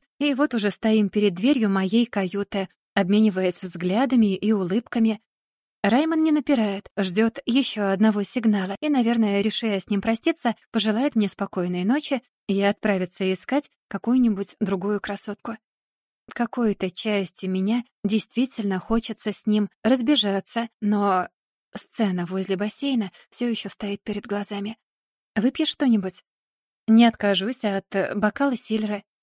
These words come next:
С улыбкой киваю и открываю перед мужчиной дверь. Он заходит, с интересом осматривается. Сняв пиджак, бросает его на диван.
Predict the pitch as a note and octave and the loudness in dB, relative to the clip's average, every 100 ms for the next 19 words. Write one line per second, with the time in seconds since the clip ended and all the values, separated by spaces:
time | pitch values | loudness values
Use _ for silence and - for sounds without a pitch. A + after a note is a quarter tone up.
0 | _ - - G#3+ F#3+ - G3 - A3+ C#4+ | _ -12 -4 0 -2 -4 -6 -2 0 2
1 | C4+ A3+ B3+ - G3+ F#3+ F#3+ F3+ F#3 F3+ | 2 0 -2 -2 -6 -4 -4 -4 -4 -2
2 | F#3+ - G#3+ G#3 F#3 F#3+ - _ _ _ | -4 -4 -6 -6 -6 -10 -10 _ _ _
3 | - C#4 C#4+ D4+ A3+ G#3 G#3 - - - | 2 2 4 0 0 -2 -4 -12 -8 0
4 | G3+ G#3+ A#3 C4+ C4 - G#3 G3+ G#3 F#3+ | 0 2 -2 0 -2 0 -2 -2 -2 -2
5 | F#3 - G#3+ G3+ _ _ _ - G3+ F#3+ | -4 -6 -8 -10 _ _ _ -4 -2 -2
6 | - F3+ B3 - _ G3 F#3+ - A3+ A3 | -4 -4 -4 -8 _ -4 -4 -2 -4 -4
7 | - F#3+ G#3 G#3 G3+ G3 G3+ | -4 -4 -2 -4 -6 -8 -8